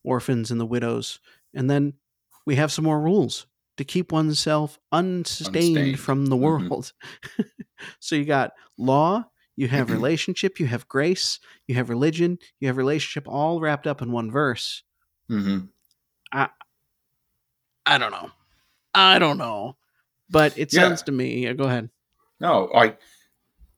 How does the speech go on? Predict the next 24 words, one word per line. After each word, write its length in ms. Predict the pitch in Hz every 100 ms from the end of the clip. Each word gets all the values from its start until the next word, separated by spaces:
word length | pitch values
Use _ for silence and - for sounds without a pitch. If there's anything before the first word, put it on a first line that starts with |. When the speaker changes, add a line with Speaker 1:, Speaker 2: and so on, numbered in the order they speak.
| _ _ -
Speaker 2:
the 300 | 143 120 113
Ten 240 | - 147
Commandments 500 | 139 113 110 98 95
that 140 | - 90
everybody 340 | 90 90 82
knows. 480 | 78 64 - - - _ _ _ _ _ _ _ _ - _ _ - _ -
What 260 | 113 113 131
is 160 | 123
the, 180 | 107 92 -
the 80 |
preface 480 | 90 - 135 131 92 -
to 120 | 87
the 100 | 85
Ten 220 | - 90
Commandments? 760 | - 90 117 123 78 - - - _ _ -
That 140 | - _ -
it 180 | 98
is, 360 | 90 90 - - _ _ _ _ _ 104
"I 220 | 95 117
am 160 | 110
the 100 | 92
Lord 340 | 85 85 87 92
your 140 | 90
God, 420 | 87 76 - -